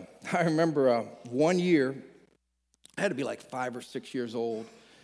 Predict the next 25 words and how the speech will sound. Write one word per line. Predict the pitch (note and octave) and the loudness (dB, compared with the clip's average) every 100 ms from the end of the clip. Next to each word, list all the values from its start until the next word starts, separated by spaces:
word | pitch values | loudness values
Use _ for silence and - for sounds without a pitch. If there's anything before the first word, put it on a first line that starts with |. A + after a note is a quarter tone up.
| - _ | -20 _
and | B2 B2 | -6 -4
I | B2+ | -2
had | D3 C3 | 0 2
a | |
line | A#2+ B2 D3+ D#3+ | 0 0 -2 0
in | D3+ B2+ | 0 -2
the | |
Christmas | A#2 - C#3 - A2 - | -4 -8 -8 -8 -14 -12
program. | - G#2 G2+ F#2+ - - _ - | -10 -10 -10 -14 -16 -20 _ 6
<clears throat> | C4 B3 G#3 B2+ - | 10 10 10 6 -2
Sunday | - D3+ D3 | 2 2 4
night | C#3+ B2 | 2 0
Christmas | C#3+ C3+ B2+ | -4 -4 -6
program, | - B2 B2 B2+ | -2 0 2 0
you | B2 | 0
know, | B2+ | 0
we | A#2+ | 0
had | B2+ | -2
one | B2+ | -2
of | |
those | A#2+ B2 | -2 -2
little | A#2+ | -2
Baptist | A#2+ A#2+ - - | -2 -4 -8 -8
churches, | A#2+ A2+ A2+ A2 | -8 -6 -6 -6
and, | - | -10